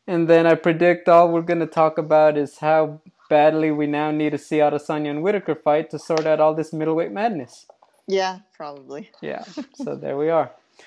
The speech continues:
Speaker 1: Um, guys, that's the end of our show.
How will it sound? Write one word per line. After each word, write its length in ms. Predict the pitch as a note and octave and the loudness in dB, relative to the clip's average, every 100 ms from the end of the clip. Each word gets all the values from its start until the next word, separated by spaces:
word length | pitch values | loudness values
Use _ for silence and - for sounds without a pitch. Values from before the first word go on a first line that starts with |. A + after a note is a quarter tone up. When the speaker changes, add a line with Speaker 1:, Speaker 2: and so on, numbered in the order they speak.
| _ _ _ | _ _ _
Speaker 1:
Um, 540 | - D#3 D#3+ D#3+ F3 F3+ | -2 0 0 -2 -8 -2
guys, 340 | F3 A3+ A3 | 2 2 0
that's 240 | G3+ G#3 - | -2 -2 -2
the 120 | G#3 | -4
end 140 | A3+ | -4
of 80 | C4 | 0
our 120 | A3 | 0
show. 540 | - - F#3+ G#3+ A3 | 0 0 0 2 -2